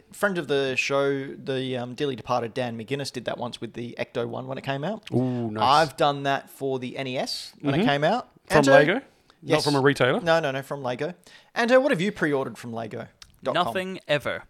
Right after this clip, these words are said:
Speaker 1: Really?
Speaker 2: Do you wanna know
Speaker 3: Yeah.
Speaker 2: what I pre-ordered?
Speaker 1: Yes.
Speaker 2: <clears throat> I pre-ordered Jurassic Park Lego.
Speaker 1: Oh,
Speaker 3: Hey.
Speaker 2: Uh, if you've
Speaker 1: nice.
Speaker 2: listened to the show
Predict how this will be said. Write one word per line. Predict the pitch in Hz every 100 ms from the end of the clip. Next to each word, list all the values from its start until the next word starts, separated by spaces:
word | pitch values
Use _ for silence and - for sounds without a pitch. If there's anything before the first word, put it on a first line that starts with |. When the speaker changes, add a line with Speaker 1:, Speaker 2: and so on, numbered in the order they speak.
| _
Speaker 1:
Really? | 139 143 254 320 339
Speaker 2:
Do | 311 -
you | 143
wanna | 127
know | 127
Speaker 3:
Yeah. | 120
Speaker 2:
what |
I | 143
pre-ordered? | 156 175 269 - _ -
Speaker 1:
Yes. | 214 - - 151 139
Speaker 2:
<clears throat> | 104 -
I | 147
pre-ordered | 170 156 139 127 - -
Jurassic | - 127 127 117 117
Park | - 113 -
Lego. | 78 78 78 - _
Speaker 1:
Oh, | - 180 294
Speaker 3:
Hey. | 277 107 104 104 104 _ -
Speaker 2:
Uh, | 139
if |
you've | 139
Speaker 1:
nice. | 160 202 202
Speaker 2:
listened | 175 - 165
to | 147
the |
show | - 147 139 131